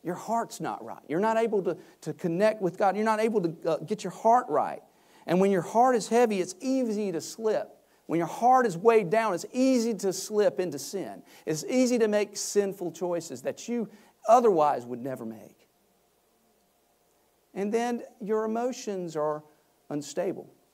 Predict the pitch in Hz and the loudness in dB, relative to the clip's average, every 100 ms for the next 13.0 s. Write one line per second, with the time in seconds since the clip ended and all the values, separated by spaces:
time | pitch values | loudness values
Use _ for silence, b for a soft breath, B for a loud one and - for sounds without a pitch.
0 | _ _ _ _ _ _ _ _ _ _ | _ _ _ _ _ _ _ _ _ _
1 | 190 233 277 370 - 180 135 113 110 - | 0 6 6 6 4 -2 -2 -4 -8 -8
2 | - 101 110 117 113 110 113 110 98 104 | -8 -6 -8 -8 -10 -10 -10 -12 -12 -12
3 | 104 101 b b - 117 131 - 117 110 | -12 -16 b b -14 -6 -6 -6 -10 -10
4 | 110 113 107 113 95 101 _ _ _ _ | -10 -10 -10 -10 -12 -16 _ _ _ _
5 | _ _ _ _ _ _ - - 175 208 | _ _ _ _ _ _ -14 -4 4 6
6 | 208 190 156 135 117 87 - 113 113 120 | 6 4 2 -2 -6 -10 -12 -10 -10 -8
7 | 131 147 131 196 226 180 175 190 180 - | -6 -2 2 6 6 4 0 0 -2 -2
8 | 127 143 156 - 175 160 190 165 156 175 | -2 -2 -4 -6 -4 0 2 4 2 0
9 | 190 180 180 b b b b - 208 214 | -6 -8 -12 b b b b -4 -2 -2
10 | 208 165 - 143 196 254 233 180 135 120 | -4 -8 -12 -8 -2 0 2 0 -2 -6
11 | 143 156 180 160 107 - 127 113 120 117 | -8 -6 -6 -4 -6 -8 -8 -8 -10 -6
12 | 190 262 240 208 170 156 143 135 123 - | -2 0 2 0 0 -4 -6 -10 -12 -18